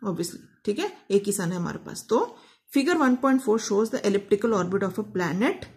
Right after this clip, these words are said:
ये प्लैनेट है, it is moving around the sun, the position of the sun is indicated by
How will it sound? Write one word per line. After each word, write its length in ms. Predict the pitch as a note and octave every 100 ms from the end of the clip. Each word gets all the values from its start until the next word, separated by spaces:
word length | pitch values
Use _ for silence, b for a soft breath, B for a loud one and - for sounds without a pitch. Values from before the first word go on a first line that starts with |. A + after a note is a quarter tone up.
| _
ये 240 | F#3+ F#3+ G3
प्लैनेट 480 | F#3+ E3+ D3 G3+ A#3
है, 260 | F4 G3
it 80 | G3
is 80 | G3
moving 300 | F#3 F3 G3
around 300 | E3+ E3 F3
the 100 | C4 C4+
sun, 140 | G3+ - b b b b
the 120 | A#3 A#3+
position 400 | A#3 C#4 C#4 D#4+
of 120 | B3
the 180 | G3+ G#3
sun 100 | F#3+
is 100 | A3
indicated 540 | F3+ F#3 G3+ G3+ G3+ F#3
by 140 | G#3